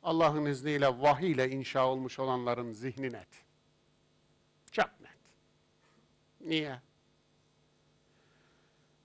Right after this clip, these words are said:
Bir tarafta beden benim değil mi diyenler.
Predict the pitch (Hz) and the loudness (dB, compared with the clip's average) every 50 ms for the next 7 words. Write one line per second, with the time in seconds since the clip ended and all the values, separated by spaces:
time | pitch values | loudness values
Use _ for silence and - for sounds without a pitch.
0 | _ _ _ _ - - - - - - - - _ _ - 170 170 - 180 170 | _ _ _ _ -20 -20 -20 -20 -20 -20 -20 -20 _ _ -4 -4 4 6 8 6
1 | 160 - - 196 175 147 156 156 151 165 165 170 156 156 156 160 170 165 151 151 | 6 6 6 4 4 6 6 6 6 6 4 4 4 4 4 6 4 2 4 4
2 | 156 151 147 139 131 123 120 104 113 107 104 104 104 101 101 95 - | 4 4 4 2 0 -2 -4 -4 -2 -4 -4 -4 -6 -8 -10 -12 -14